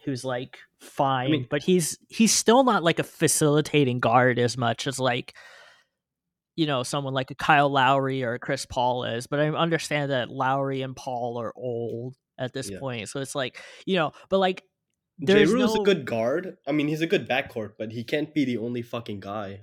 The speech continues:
Speaker 2: on your backcourt. Like, what?
Speaker 1: Yeah, yeah, well, I mean, like, that's the thing, like,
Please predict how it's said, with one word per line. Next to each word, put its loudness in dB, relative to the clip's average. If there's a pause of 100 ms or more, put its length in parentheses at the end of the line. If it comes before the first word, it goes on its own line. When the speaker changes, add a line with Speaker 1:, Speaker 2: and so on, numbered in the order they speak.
Speaker 2:
on -14
your -14
backcourt. -14
Like, -20
what? -6
Speaker 1:
Yeah, 6
yeah, 2
well, 2
I 0
mean, -2
like, -4 (640)
that's 0
the -6
thing, -4
like, -6